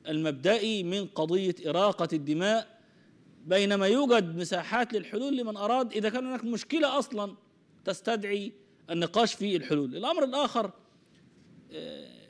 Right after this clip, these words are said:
السادة الذين يعني دائمًا ينادون بفصل الدين عن السياسة وكذا، مش عارف إيه موقفهم لما شافوا صورة بوتين وهو في قلب الحمام ال-، المقدس.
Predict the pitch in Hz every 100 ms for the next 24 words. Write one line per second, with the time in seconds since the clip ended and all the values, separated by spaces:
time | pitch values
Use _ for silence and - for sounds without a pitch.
0 | 156 - 220 269 214 202 185 156 151 208
1 | 196 180 175 151 143 135 135 151 208 196
2 | 185 165 156 151 190 160 151 156 180 151
3 | 139 156 135 123 - 143 160 156 151 139
4 | 131 135 131 131 127 131 156 143 139 -
5 | _ _ _ _ - - 139 170 240 226
6 | 359 254 233 202 175 175 180 156 160 151
7 | - - 202 190 160 202 156 143 175 151
8 | 139 - _ _ - - - - - 156
9 | 175 165 151 143 143 160 160 143 131 120
10 | 139 131 156 143 123 117 113 117 156 131
11 | 127 - -